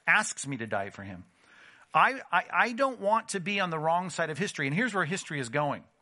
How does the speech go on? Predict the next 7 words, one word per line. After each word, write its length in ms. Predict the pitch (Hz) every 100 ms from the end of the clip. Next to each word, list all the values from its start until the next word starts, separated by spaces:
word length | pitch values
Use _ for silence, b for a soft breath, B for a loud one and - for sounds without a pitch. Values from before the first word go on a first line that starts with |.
| _ -
Look 100 | 202
at 60 |
verse 180 | 214 202
twenty-one. 480 | - 190 160 156 92 - _ b b b b b b _ _ _ _ _ _ _
"As 100 | 175
I 100 | 175
look, 280 | 180 233